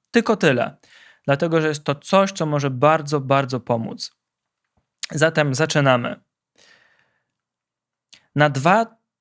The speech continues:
trzy dni przed śmiercią skóra zaczyna inaczej odbijać światło, szczególnie w ciągu dnia.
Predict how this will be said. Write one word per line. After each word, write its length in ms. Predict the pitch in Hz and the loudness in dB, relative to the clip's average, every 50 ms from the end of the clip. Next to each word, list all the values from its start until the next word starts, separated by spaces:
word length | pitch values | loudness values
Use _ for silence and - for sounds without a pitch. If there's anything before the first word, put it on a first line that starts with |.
| _ _ _ | _ _ _
trzy 320 | - - - - 208 220 180 | -4 -2 0 2 2 0 0
dni 220 | 147 139 135 120 | 0 -2 -2 -4
przed 240 | - - 139 120 - | -2 -2 -2 -2 -2
śmiercią 640 | - 143 135 135 131 131 - 160 165 180 214 233 - _ | 0 2 2 2 2 0 0 0 0 0 -2 -6 -8 _
skóra 360 | - - - - 185 185 175 | -8 -6 -4 0 0 0 2
zaczyna 420 | 156 156 151 151 - 165 160 160 160 | 2 0 -2 -2 -2 0 0 0 0
inaczej 480 | - 151 151 156 156 151 - 147 143 | 0 0 0 0 0 0 0 -2 -2
odbijać 440 | 151 156 139 131 147 139 135 131 - | -2 -4 -4 -2 0 0 0 0 -2
światło, 600 | - - - 127 123 120 - - - - - - _ _ _ _ _ _ _ | -4 0 2 2 2 2 -2 -6 -8 -8 -8 -14 _ _ _ _ _ _ _
szczególnie 540 | - - - - 165 151 160 175 180 175 165 | -10 -8 -2 0 0 0 2 0 0 -2 -2
w 40 | 147 | -2
ciągu 320 | - - 170 160 156 160 | -2 -2 -2 -2 -2 -2
dnia. 380 | 143 139 143 131 117 - - | -2 0 0 0 -2 -4 -6